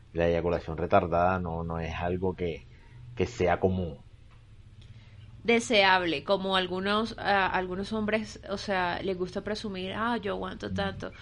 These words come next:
Speaker 2: Eso no es
Speaker 1: Dos
Speaker 2: nece-,
Speaker 1: horas dándole, o
Speaker 2: sí,
Speaker 1: sea,
Speaker 2: eso
Speaker 1: what
Speaker 2: no
Speaker 1: the
Speaker 2: es
Speaker 1: fuck, pobre,
Speaker 2: necesariamente bueno, pobre vieja.
Speaker 1: <laughs> pobre tu pareja, sí.
Speaker 2: Eh, eh, bueno, sí, pareja, porque puede ser chico, chica. Eh, en fin, entonces, no sé,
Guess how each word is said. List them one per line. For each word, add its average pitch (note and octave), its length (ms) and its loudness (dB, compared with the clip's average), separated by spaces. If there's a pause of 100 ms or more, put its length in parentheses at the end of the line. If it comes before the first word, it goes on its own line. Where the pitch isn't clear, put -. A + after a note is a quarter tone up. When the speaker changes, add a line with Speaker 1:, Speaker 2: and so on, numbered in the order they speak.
(220)
Speaker 2:
Eso A#2 180 10
no C#3 120 12
es - 40 2
Speaker 1:
Dos - 20 2
Speaker 2:
nece-, A#3 100 6
Speaker 1:
horas C#3 300 12
dándole, B2 500 6
o - 40 -14
Speaker 2:
sí, - 280 -2
Speaker 1:
sea, - 180 6
Speaker 2:
eso - 180 4
Speaker 1:
what A#3 60 6
Speaker 2:
no A3 80 6
Speaker 1:
the A3+ 60 12
Speaker 2:
es A3+ 60 6
Speaker 1:
fuck, A#3 40 4
pobre, G#3 140 10
Speaker 2:
necesariamente F#3 880 6
bueno, F3 520 -2
pobre F3 260 2
vieja. F3+ 420 2
Speaker 1:
<laughs> - 0 -
pobre G3 240 8
tu A2+ 140 2
pareja, F#2 420 6
sí. E2+ 220 -4 (1000)
Speaker 2:
Eh, F3 480 0 (300)
eh, F3+ 320 4
bueno, G3+ 220 6
sí, G3+ 160 -4
pareja, E3+ 500 -2
porque - 360 -8 (260)
puede E3 260 -2
ser C#3+ 360 -8
chico, - 240 -8
chica. - 320 -8 (460)
Eh, G#3 600 6
en G#3+ 200 2
fin, A#3 440 0 (520)
entonces, B3 1160 2 (760)
no A3 160 -2
sé, D4 300 -4